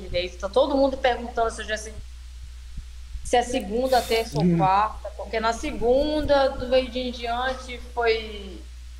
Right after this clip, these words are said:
Speaker 1: foi livre, então a gente tá bem perdido, mas vambora lá. Oi pra todos de novo. E vamos lá pra essa conversa sobre o... a indicação do Mikael.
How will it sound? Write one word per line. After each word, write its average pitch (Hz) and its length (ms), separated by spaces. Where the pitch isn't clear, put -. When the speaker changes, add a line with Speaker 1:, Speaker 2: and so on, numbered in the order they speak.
Speaker 1:
foi 226 200
livre, 254 580
então 254 180
a 240 60
gente 240 220
tá 247 80
bem 240 200
perdido, 226 600
mas 208 180
vambora 220 460
lá. 202 720
Oi 214 140
pra 214 160
todos 208 560
de 214 100
novo. 196 380
E - 60
vamos 208 260
lá 214 200
pra 202 80
essa - 160
conversa 202 440
sobre 202 280
o... 185 220
a 180 120
indicação 196 400
do 202 100
Mikael. 196 580